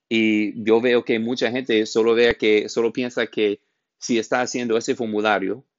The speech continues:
de, sobre sus impuestos personales, reportando la, las ventas y los gastos, no tiene que, más que hacer. Pero yo quiero ac-, aclarar eso y, ah, explicar que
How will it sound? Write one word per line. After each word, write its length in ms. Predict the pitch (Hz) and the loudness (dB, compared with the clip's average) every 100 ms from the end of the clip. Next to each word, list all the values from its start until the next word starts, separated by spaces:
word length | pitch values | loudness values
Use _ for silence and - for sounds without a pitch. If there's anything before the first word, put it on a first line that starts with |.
| _ _ | _ _
de, 240 | 104 104 | 0 0
sobre 360 | - 117 110 107 | 2 0 0 -2
sus 200 | 120 113 | -4 -6
impuestos 340 | 107 120 117 110 | -4 -4 -2 -4
personales, 540 | 110 101 98 101 104 | -6 -6 -2 0 0
reportando 520 | 107 104 - 110 107 | 0 -2 -2 -2 0
la, 260 | 101 95 104 | 2 0 0
las 280 | 101 101 98 | -2 -2 -4
ventas 540 | 110 107 95 104 - | -4 -4 -8 -8 -4
y 100 | 98 | -2
los 240 | 98 95 | -2 -2
gastos, 560 | 95 107 101 95 107 - - | 2 2 2 -10 -12 -16 -6
no 180 | 107 | -4
tiene 300 | 107 120 110 | -2 -2 -2
que, 80 | - | -6
más 260 | 107 110 - | -2 -2 -2
que 120 | 101 | -8
hacer. 360 | - 117 147 - _ _ _ _ _ _ | -4 -4 -4 -8 _ _ _ _ _ _
Pero 220 | 104 101 | 2 4
yo 200 | 98 101 | 2 0
quiero 360 | - 104 107 107 | 0 0 2 0
ac-, 320 | 101 - - | -4 -10 -10
aclarar 720 | 95 95 - 95 92 107 123 127 | -6 -6 -4 -2 2 0 0 -6
eso 400 | 123 - 151 147 | -8 -6 -6 -2
y, 220 | 104 95 | 0 0
ah, 100 | 92 | -2
explicar 580 | 92 - 104 98 110 110 | -4 -6 -8 -2 -2 -2
que 420 | - 104 98 92 | 0 0 2 -2